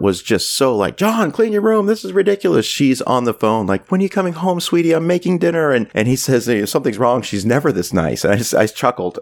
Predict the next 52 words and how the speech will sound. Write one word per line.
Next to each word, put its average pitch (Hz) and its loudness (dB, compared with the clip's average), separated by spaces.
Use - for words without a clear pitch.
when 90 -2
that 87 0
part 87 -4
happened. 87 -2
And 85 2
then 85 2
the 78 0
Terminator 87 0
takes - -4
the - -4
phone 82 -2
and, 80 -2
you 90 2
know, 80 0
he 80 0
tricks - -4
the 85 -2
T 95 0
one 82 0
thousand 82 0
into 85 0
giving 85 0
up - -6
the 82 -6
fact 80 -6
that 73 -4
the 95 -2
foster 87 -4
parents 80 -4
are 82 0
dead. 78 0
And 80 0
there's 78 0
that - -10
<laughs> - -
great - -2
scene 95 -2
where - -4
Todd 92 0
is 92 -2
saying, 87 -2
you 85 0
know, 82 2
telling 98 0
the 85 2
dog 85 0
to - -8
shut - -4
the - -6
fuck - -4
up. 95 0
And 71 -4